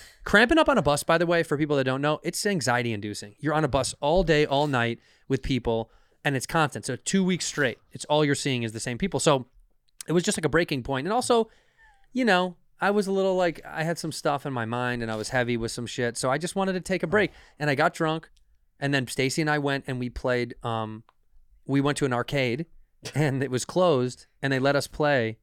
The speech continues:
<laughs> for, like, two <laughs> hours. And we were throwing the things at the clowns and we played, we played Jurassic Park with the old guns.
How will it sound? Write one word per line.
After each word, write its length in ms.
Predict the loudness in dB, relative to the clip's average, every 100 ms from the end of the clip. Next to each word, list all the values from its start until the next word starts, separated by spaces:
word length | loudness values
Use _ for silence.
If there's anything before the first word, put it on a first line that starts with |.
| _ _
<laughs> 260 | _ _ -8
for, 300 | -2 2 2
like, 140 | 2
two 280 | -4 2 2 4
<laughs> 80 |
hours. 680 | 0 0 -6 -6 -18 -10 -10 -10 -18 -16 -4
And 100 | 0
we 100 | 2
were 100 | 0
throwing 340 | 0 0 0 0
the 60 |
things 260 | -2 -4 -4
at 60 |
the 80 | -6
clowns 520 | -2 2 2 2 0
and 80 | 0
we 80 | 0
played, 220 | 2 0 0 0 0 2 2 2
we 80 | 2
played 180 | 2 2
Jurassic 340 | 2 2 0
Park 220 | 0 0 0
with 80 |
the 100 | 0
old 220 | 0 0 0
guns. 480 | 0 0 0 -4